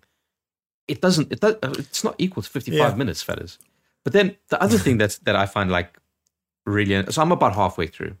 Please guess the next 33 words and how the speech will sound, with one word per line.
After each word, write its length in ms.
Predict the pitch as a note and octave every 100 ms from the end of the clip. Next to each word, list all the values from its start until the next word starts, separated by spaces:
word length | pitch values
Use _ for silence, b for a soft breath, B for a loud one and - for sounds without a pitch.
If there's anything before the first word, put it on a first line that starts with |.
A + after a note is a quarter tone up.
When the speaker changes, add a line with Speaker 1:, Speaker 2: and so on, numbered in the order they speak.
| _
Speaker 1:
and 120 | F#2
it, 240 | - - -
it, 200 | - -
it's 160 | C3+ C3+
a, 180 | D#3 C3+
it's 120 | -
a, 160 | A#2+ G#2+ b b b _ _ _ _ -
for 80 | A#2+
what 200 | C3+ D3
people 220 | D3+ -
say 200 | - A2+
about 240 | A2+ G2
the 100 | -
actual, 380 | G2 F#2+ G#2 F#2
like, 200 | E2+ D#2+
story 360 | - - F#2+ G#2+
and 100 | F#2
the 60 |
plot 240 | F#2 G#2 F#2+
line, 240 | G#2 B2 -
it's, 240 | B2 -
it's 140 | B2+ A2
very 400 | F2+ G#2+ F#2+ F2+
good, 260 | F2+ E2+ -
it's 140 | G2
very 200 | - F#2
clever, 300 | F#2 G2+ F2
and 200 | F2 F2
it's 80 | E2+
quite 200 | - E2+
subversive, 480 | - E2 D#2 D2 E2
and 120 | F2
I, 120 | D#2+